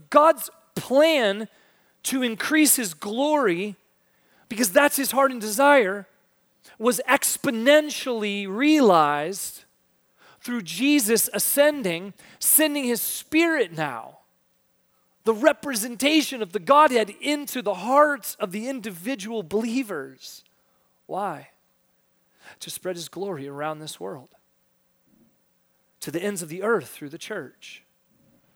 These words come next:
The work of the Holy Spirit empowers the gospel to spread quickly through the church of Jesus Christ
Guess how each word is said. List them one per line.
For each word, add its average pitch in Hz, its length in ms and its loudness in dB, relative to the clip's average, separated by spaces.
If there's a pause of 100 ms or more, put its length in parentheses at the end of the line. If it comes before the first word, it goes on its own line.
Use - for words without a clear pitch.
(440)
The 165 60 -6
work 233 280 -2
of 185 60 -8
the 185 80 -8
Holy 196 200 -4
Spirit 226 400 -6
empowers 202 600 -6
the 156 100 -10
gospel 185 600 -6
to - 120 -16
spread 180 420 -8
quickly - 680 -14
through 175 240 -14
the 139 140 -12 (400)
church - 280 -12
of 165 60 -20
Jesus 190 340 -14
Christ 233 540 -18